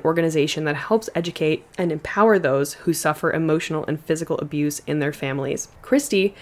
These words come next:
has been inducted to six Halls of Fame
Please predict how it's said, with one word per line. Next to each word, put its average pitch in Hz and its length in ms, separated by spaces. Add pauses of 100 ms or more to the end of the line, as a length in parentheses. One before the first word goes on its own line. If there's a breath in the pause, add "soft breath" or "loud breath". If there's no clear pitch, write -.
(240 loud breath)
has 185 180
been 185 160
inducted 190 580
to 160 160
six - 560
Halls 165 380
of 147 100
Fame 143 340